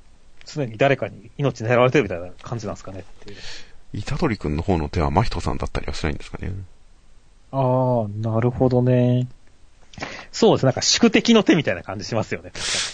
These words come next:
Speaker 2: 誰の手だっけなってちょっと思い出したりとかしますが、まあ、なかなかアーティスティックな感じのデザイン、ビビッと効いてる感じのセンターカラー。内容としましては、第五十八話で、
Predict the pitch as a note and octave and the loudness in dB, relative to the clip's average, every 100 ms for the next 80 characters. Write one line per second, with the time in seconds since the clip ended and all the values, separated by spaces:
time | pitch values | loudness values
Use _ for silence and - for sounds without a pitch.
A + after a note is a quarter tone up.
0 | - - - A2+ A2 D#2 F#2 D#2 - D2 | -14 -6 0 0 0 -4 -2 -2 -2 -2
1 | D2 - - - - - - D#2+ D#2 D2+ | -2 -8 -18 -16 -8 -6 -4 -2 0 -2
2 | - - - E2 - E2+ - A#2 A2 F#2 | -4 -8 -6 -6 -4 -4 2 4 6 8
3 | D#2 C#2 - - - - - G#2 G#2 G2+ | 6 4 -2 -14 -16 -20 -4 0 4 2
4 | - F2 E2+ - F#2 F2+ - - - C#2+ | 4 4 4 4 2 2 -6 -8 -6 -6
5 | C2+ B1+ C2 B1 D#2+ D#2+ D2 C2 - - | -6 -8 -10 -4 -2 0 -2 -4 -10 -16
6 | - D#2+ E2 - - C#2+ C#2+ C#2 D2+ D#2 | -14 -8 -8 -8 -10 -8 -6 -6 -6 -4
7 | D2+ D2+ A#2 A#2 - C#2 C2+ C2+ A#1 - | -6 -4 -2 -2 -4 -6 -6 -4 -6 -6
8 | - - - - - G#2+ G#2 - G2 - | -8 -8 -8 -8 4 6 6 2 -4 -2
9 | F2+ G2 F#2+ F#2+ F#2+ D#2+ C#2+ - D#2+ F#2+ | 0 2 4 6 4 2 -2 -4 -2 -2
10 | F#2+ F#2 F2+ D#2+ F2+ G2+ | -2 -4 -2 0 2 2